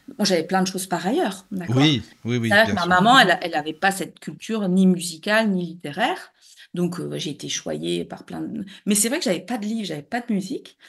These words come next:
Speaker 1: Et, mais il s'avère
Speaker 2: Eh
Speaker 1: que j'étais
Speaker 2: oui.
Speaker 1: bonne à l'école.
Speaker 2: Pourtant, il y a
Speaker 1: Et
Speaker 2: des
Speaker 1: donc,
Speaker 2: très
Speaker 1: quand
Speaker 2: bonnes
Speaker 1: je
Speaker 2: chanteuses polonaises, tu sais.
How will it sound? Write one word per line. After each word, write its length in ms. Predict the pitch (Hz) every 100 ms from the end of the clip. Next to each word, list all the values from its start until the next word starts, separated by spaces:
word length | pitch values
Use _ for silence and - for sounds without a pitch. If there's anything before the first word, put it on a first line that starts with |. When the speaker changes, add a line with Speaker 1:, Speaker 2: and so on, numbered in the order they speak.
| - - -
Speaker 1:
Et, 160 | 180 -
mais 120 | 208
il 40 | 208
s'avère 200 | 196 202
Speaker 2:
Eh 40 |
Speaker 1:
que 40 |
j'étais 160 | 175 107
Speaker 2:
oui. 60 | 127
Speaker 1:
bonne 160 | 170
à 60 | 160
l'école. 400 | 151 - - 359 - -
Speaker 2:
Pourtant, 200 | 98 156
il 40 |
y 20 |
a 20 | 135
Speaker 1:
Et 20 |
Speaker 2:
des 60 |
Speaker 1:
donc, 40 | 220
Speaker 2:
très 120 | 143
Speaker 1:
quand 20 |
Speaker 2:
bonnes 180 | 135 147
Speaker 1:
je 40 |
Speaker 2:
chanteuses 340 | - 120 131 -
polonaises, 460 | 110 113 147 117
tu 120 | - 90
sais. 220 | 98